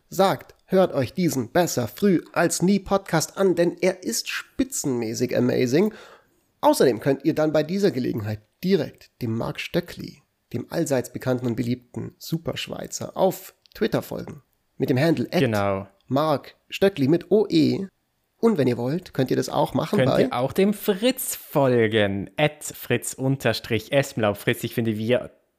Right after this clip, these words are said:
Speaker 2: machen das so gut mit dieser Moderation. Das weißt du so richtig hin und her und, und unsere Sätze.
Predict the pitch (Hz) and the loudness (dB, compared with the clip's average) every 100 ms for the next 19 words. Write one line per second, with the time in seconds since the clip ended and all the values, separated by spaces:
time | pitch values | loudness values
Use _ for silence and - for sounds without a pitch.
0 | _ - 135 139 - 143 - - 180 214 | _ -14 -4 -4 -2 -2 -2 2 2 2
1 | 151 156 - 123 120 - 123 123 120 117 | 2 0 2 -2 -2 -4 -2 2 2 2
2 | 110 - 123 135 120 127 - 139 - 143 | 0 0 0 2 0 -2 -2 -6 -6 -6
3 | - 147 127 135 147 135 120 - - - | -2 -2 0 0 2 2 -4 -10 -12 -4
4 | 120 131 - 127 - 151 151 - 135 | 0 0 0 -2 0 -2 0 2 2